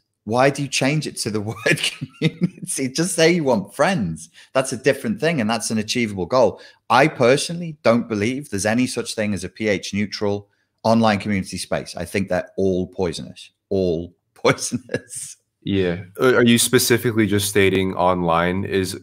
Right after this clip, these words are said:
Speaker 2: purely, that could only end up negative, or do you think those,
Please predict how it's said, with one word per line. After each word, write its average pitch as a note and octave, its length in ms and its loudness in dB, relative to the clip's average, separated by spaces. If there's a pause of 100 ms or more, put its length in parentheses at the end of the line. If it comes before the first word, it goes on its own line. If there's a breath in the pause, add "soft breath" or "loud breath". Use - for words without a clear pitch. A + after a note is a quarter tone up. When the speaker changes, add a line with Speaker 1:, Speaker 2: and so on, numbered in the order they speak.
Speaker 2:
purely, F#2 680 -2
that F2 260 -4
could - 340 -6
only F#2 260 -2
end E2+ 200 0
up E2+ 100 -2
negative, F2 400 0
or F2 60 -6
do F#2 60 -2
you F#2+ 80 2
think G2 200 -2
those, F2+ 240 -2